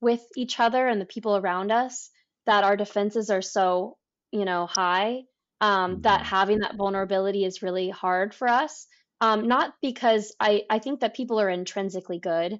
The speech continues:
Speaker 1: I just am an optimist. I think that
Speaker 2: <laughs>
Speaker 1: we are. But, um, I think that we just don't have a lot of spaces that the everyday person could come to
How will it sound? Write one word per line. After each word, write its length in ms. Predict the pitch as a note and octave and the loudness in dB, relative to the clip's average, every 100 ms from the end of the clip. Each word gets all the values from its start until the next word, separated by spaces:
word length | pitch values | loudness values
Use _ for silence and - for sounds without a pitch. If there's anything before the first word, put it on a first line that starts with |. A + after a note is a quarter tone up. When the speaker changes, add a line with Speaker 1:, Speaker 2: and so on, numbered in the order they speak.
| - - | -12 -4
Speaker 1:
I 140 | F#3+ | -2
just 220 | F#3+ F#3+ - | -2 -6 -8
am 200 | - F#3 - | -8 -8 -6
an 120 | F#3+ | -4
optimist. 680 | F3 - G3 F3 F#3+ - - | -4 -4 -6 -6 -8 -12 -14
I 120 | G#3 G#3 | -12 -10
think 240 | F#3 - | -10 -4
that 240 | F3+ - - | -4 -4 -8
Speaker 2:
<laughs> 140 | - - | -14 -6
Speaker 1:
we 120 | G3+ | -2
are. 460 | F3 E3+ E3+ A3+ C#4+ _ _ _ _ G#3+ | 0 0 0 -2 -6 _ _ _ _ -2
But, 480 | F#3+ A3 G#3 G#3 | 4 6 6 4
um, 460 | G#3+ G3+ F#3+ F#3 F#3+ - A3+ | 2 4 2 -2 -6 -4 -2
I 80 | |
think 300 | A#3 B3 B3 | 0 -2 0
that 380 | B3 A3 G3+ - - _ - | 2 4 4 2 -4 _ -6
we 180 | A3 A3 | -4 0
just 300 | A#3 - - | -2 -2 -2
don't 240 | G#3 A#3 | -2 -2
have 180 | G#3+ G#3 | -2 0
a 100 | G3+ | 0
lot 240 | G3 F#3+ | 0 0
of 220 | F#3 F#3 _ _ _ _ | -2 -6 _ _ _ _
spaces 760 | - - G#3+ F#3+ G#3 G3 F#3+ - _ | -20 -2 -2 0 2 0 0 -8 _
that 320 | G3 F3+ F3 - _ _ _ _ | 0 2 0 -6 _ _ _ _
the 180 | G#3 G#3+ | -4 2
everyday 340 | G3+ G3+ G3 F#3+ | 2 4 2 0
person 400 | - G3+ G3 F#3+ | -2 -4 -4 -8
could 120 | - | -8
come 280 | - F#3+ G3 | -4 -4 -2
to 280 | G3+ F#3 | -2 -2